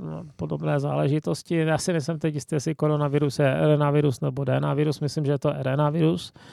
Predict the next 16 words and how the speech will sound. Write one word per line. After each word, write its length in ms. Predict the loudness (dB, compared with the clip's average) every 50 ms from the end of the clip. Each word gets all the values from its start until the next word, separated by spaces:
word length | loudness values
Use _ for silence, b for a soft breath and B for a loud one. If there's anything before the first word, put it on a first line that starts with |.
| B B B B B B B B -2
Ale 360 | 2 4 6 8 8 6 6
oznámili 640 | 6 4 6 6 8 8 8 8 6 6 6 6 4
právě 400 | 4 4 4 6 6 6 4 4
dneska 380 | 4 2 0 0 -2 -2 0
Australani, 640 | 0 0 -2 0 2 4 6 6 6 6 6 4 4
že 120 | 4 2
už 140 | 2 2 4
ho 120 | 4 4 4
dekodovali 760 | 4 2 4 6 8 8 8 8 8 8 8 8 8 8 8
a 140 | 8 6 4
že 100 | 4 2
vyvěsili 680 | 4 6 8 8 10 10 10 10 8 8 8 8 8
to 140 | 8 6 4
i 100 | 6 6
na 120 | 4 4
web, 200 | 4 4 4 2